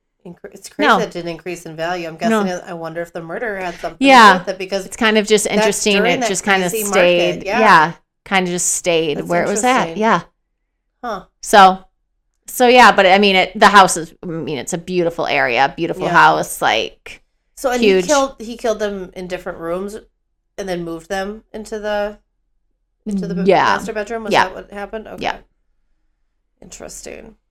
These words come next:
Speaker 2: Yep. And then they moved, they were all, like, on a
Speaker 1: That's so
Speaker 2: mattress
Speaker 1: sad,
Speaker 2: next to
Speaker 1: yeah.
Speaker 2: the, yeah.
Speaker 1: It's just so sad. Like, the whole case is, itself is sad, but, like, it's also in what, like, Walt Disney created as this happy
Speaker 2: I know.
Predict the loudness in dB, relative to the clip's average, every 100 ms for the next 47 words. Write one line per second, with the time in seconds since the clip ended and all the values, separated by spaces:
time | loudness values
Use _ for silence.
0 | -4 -2 -2 -6 -6 -4 -4 -8 -14 -20
1 | -8 -4 -2 -4 -8 -14 -8 -6 -2 2
2 | 2 0 -2 -6 -4 -4 -2 -2 -2 -4
3 | -2 -4 -4 -4 -4 -2 0 -2 -6 _
4 | _ _ -18 -18 -16 -18 -16 -14 -10 -4
5 | -4 -6 -8 -4 -2 -2 -6 -8 -12 -14
6 | -12 -14 -14 -18 -20 -12 -8 -8 -10 -10
7 | -8 -8 -10 -12 -12 -14 -14 -12 -10 -10
8 | -10 -10 -12 -14 -16 _ -14 -12 -10 -10
9 | -10 -12 -14 -16 -12 -12 -10 -10 -12 -12
10 | -18 -16 -16 -14 -16 -14 -6 -2 0 0
11 | 0 -2 -2 -4